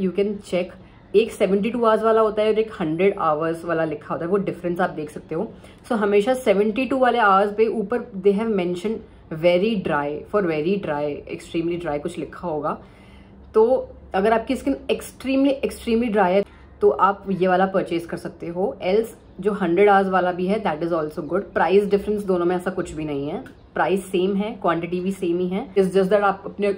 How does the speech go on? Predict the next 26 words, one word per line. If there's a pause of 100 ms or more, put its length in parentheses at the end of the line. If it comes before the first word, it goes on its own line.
स्किन
के
according
परचेज
कर
सकते
हो। (200)
So,
मैंने
extremely
dry
के
according
ही
इसे (100)
परचेज
किया
था,
क्योंकि
उस
पे
लिखा
हुआ
था
very (140)
dry।